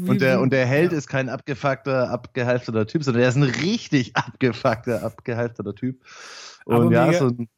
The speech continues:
Speaker 1: aber mir ist er mega sympathisch. Also es ist
Speaker 2: Mhm.
Speaker 1: komisch, so ein Anti-Held irgendwie. Der ist halt
Speaker 2: Ja.
Speaker 1: voll der Säufer so, aber ist halt irgendwie so in seiner Arschlochart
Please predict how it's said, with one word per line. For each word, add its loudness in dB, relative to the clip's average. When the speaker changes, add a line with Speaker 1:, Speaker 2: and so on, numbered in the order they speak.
Speaker 1:
aber -2
mir 2
ist -2
er 0
mega 0
sympathisch. -4
Also 0
es 0
ist 4
Speaker 2:
Mhm. 4
Speaker 1:
komisch, 0
so -4
ein -4
Anti-Held 0
irgendwie. -2
Der 0
ist -2
halt 0
Speaker 2:
Ja. 0
Speaker 1:
voll 2
der 2
Säufer 0
so, 0
aber 0
ist -2
halt -2
irgendwie -2
so 0
in 0
seiner 2
Arschlochart -2